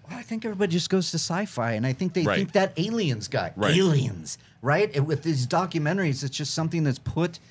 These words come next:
Speaker 1: in
Speaker 2: It's
Speaker 1: the
Speaker 2: a
Speaker 1: back of
Speaker 2: taboo.
Speaker 1: our heads.
Speaker 2: Right.
Speaker 1: It's a taboo, but,
Speaker 2: 'Cause you
Speaker 1: like,
Speaker 2: can't imagine it.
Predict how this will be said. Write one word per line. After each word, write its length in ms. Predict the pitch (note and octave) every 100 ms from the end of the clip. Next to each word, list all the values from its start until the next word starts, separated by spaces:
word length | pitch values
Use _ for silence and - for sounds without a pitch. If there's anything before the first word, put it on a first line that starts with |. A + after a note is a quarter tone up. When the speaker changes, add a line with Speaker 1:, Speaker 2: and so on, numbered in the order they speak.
| _ _ _ B2+
Speaker 1:
in 60 |
Speaker 2:
It's 100 | B2+
Speaker 1:
the 40 | A2+
Speaker 2:
a 20 |
Speaker 1:
back 260 | C#3+ -
of 80 | C#3+
Speaker 2:
taboo. 100 | -
Speaker 1:
our 200 | F3 E3+
heads. 480 | D3 B2 A#2+ B2+ B2+
Speaker 2:
Right. 240 | F3+ F2 -
Speaker 1:
It's 160 | D#3
a 60 | B2+
taboo, 540 | - C#3 D#3 C3+ B2+
but, 120 | B2
Speaker 2:
'Cause 100 | C#3
you 60 | C3
Speaker 1:
like, 60 | A#2
Speaker 2:
can't 260 | - G3 F#3+
imagine 580 | C#3+ C#3 C3+ A2 F#2+
it. 100 | B1+